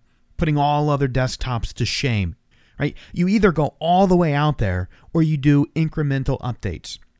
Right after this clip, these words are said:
Not an all the way out there in order to create an incremental update. We already have touchscreens. We already have secondary tablets that you can plug into your laptop or another tablet and use as a second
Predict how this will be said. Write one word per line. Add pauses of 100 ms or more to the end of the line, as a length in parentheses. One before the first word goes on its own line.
(240)
Not (380)
an
all
the
way
out
there
in
order
to
create
an
incremental
update. (220)
We
already
have
touchscreens. (640)
We
already
have (200)
secondary
tablets
that
you
can
plug
into
your
laptop
or
another
tablet (200)
and
use (260)
as
a
second